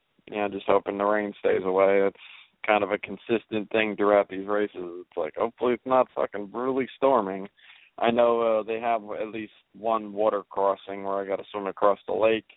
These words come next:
It's been a minute since I did one of those. Um, that definitely, uh, beats your lungs up pretty good, especially when it's all sorts of hot out there. But, um, yeah, I'm, I'm really looking forward to the race. I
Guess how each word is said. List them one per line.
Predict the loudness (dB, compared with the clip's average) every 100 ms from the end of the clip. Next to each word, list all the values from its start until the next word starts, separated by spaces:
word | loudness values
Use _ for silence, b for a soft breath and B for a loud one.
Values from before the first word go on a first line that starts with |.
| _ b b _
It's | _ -8
been | -6
a |
minute | -2 -2 -4 -10
since | -4 -2
I |
did | 0 -2
one | 0 0
of | 2
those. | 2 4 2 -4 0
Um, | 2 2 -2 -10 -18 _ _ _ _ _ _
that | -6 -4
definitely, | -6 -4 0 2 2
uh, | 2 2 -4 B B B -2
beats | 2 2
your | 4 6
lungs | 6 2 -2
up | -4 -2
pretty | -2 -2
good, | 0 0 0
especially | -4 -6 -6 -2
when | -4 -4
it's | 0
all | 2 2 0
sorts | -4 -2
of | 0
hot | 4 4
out | 2 -2
there. | -4 -6 -6
But, | -6 -6
um, | -8 -10 _ _ _ _ _ -4
yeah, | 2 2
I'm, | 2 -4 _ _ _ _ -10
I'm | -6
really | -2 -2 -2
looking | -4 -6 -6
forward | -2 -2 -4
to | -10
the | -8
race. | -6 -8 -6
I | -2 -2